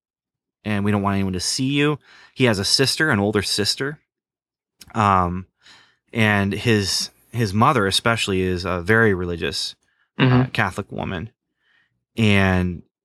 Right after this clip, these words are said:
Speaker 1: you know, talks to him about faith, talks to him about, you know, um, you are, you're a gift, <laughs> you know,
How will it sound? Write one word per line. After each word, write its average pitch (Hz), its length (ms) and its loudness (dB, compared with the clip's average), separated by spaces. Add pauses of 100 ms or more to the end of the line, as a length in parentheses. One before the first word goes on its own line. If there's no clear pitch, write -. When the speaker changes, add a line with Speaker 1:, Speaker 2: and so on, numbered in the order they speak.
Speaker 1:
you 107 140 -2
know, 90 80 -4
talks - 340 -2
to 101 60 -2
him 95 60 0
about 87 180 -2
faith, 117 540 0
talks - 320 -6
to - 80 -8
him 95 60 -4
about, 87 400 -2
you 87 100 -8
know, - 280 -10 (920)
um, 85 460 -2 (920)
you 107 320 2
are, 90 340 4
you're 78 240 -6
a 71 40 -16
gift, 110 500 0
<laughs> - 0 -
you 107 60 0 (140)
know, 101 60 0